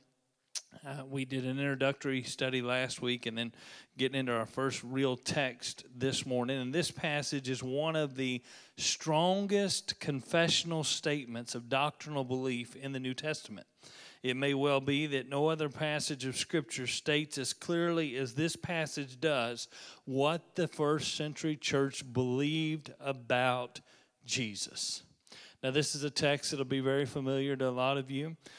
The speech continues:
Some of you may not have heard it before, but it, it's a, it's a familiar text in, in Oneness Pentecostal circles. Uh,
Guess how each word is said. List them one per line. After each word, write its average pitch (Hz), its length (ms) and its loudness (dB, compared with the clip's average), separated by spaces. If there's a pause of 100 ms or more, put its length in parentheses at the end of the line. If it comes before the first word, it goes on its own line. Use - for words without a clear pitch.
(100)
Some 123 240 0
of 131 120 0
you 139 120 0
may 143 160 2
not 165 200 2
have 143 120 0
heard 160 240 2
it 113 100 -4
before, 110 400 -6 (400)
but 127 220 2
it, 135 80 0
it's 127 260 -4
a, 131 80 0
it's 123 220 -4
a 117 80 0
familiar 135 560 2
text 135 440 -2
in, 120 280 -4
in 123 160 -6
Oneness 131 340 -2
Pentecostal 123 640 -2
circles. 127 560 -4 (340)
Uh, 117 220 -2